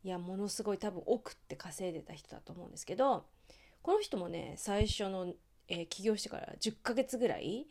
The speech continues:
あ、全然売り上げが立たなくって、で、なんとですね、その間やっぱり何百万って、あの、ま、親とかに、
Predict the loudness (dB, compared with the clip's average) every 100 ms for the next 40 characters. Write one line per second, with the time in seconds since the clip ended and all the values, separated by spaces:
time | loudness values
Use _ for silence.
0 | -16 -14 -4 0 2 2 0 0 0 2
1 | 2 0 0 0 0 -4 -4 -4 -6 -8
2 | -14 _ -2 0 0 -6 -20 -20 -20 -2
3 | 2 2 0 _ _ _ 0 2 4 0
4 | -4 -6 -6 0 0 2 0 0 -2 -2
5 | -4 0 4 6 6 4 4 2 2 2
6 | 4 2 -2 -4 -4 -4 -6 -4 0 4
7 | 4 4 0 2 2 2 -4